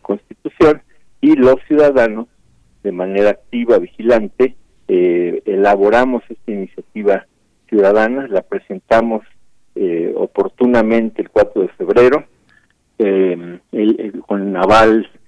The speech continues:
del ine, fue, eh, ya presentada y, y remitida a comisiones el catorce de abril.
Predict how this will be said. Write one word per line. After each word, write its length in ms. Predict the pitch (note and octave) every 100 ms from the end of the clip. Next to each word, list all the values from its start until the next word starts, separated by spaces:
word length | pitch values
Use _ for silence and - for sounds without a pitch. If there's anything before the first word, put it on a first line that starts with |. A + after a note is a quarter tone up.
| _ _ _
del 640 | - - F2+ F2 F2+ F2+ F#2+
ine, 500 | - B2+ B2+ B2 D#3 -
fue, 180 | A2+ G#2 _ -
eh, 280 | F#2+ F#2 F#2+ G2+
ya 440 | G2+ G2 F#2+ F2+ -
presentada 760 | F#3 - G3 - G#2 G#3 G#3+ _ _ _ _ -
y, 220 | F#2 F2+
y 560 | A2+ F#2+ F2 F2 G2 -
remitida 560 | F#3+ F#3 - - A2+
a 80 | A2
comisiones 720 | - F#2+ G2 - A2+ A#2 C#3+ -
el 120 | F#2
catorce 580 | - - - G#2 - G2+
de 120 | F#2
abril. 480 | F#2 - E3 F3+ C#3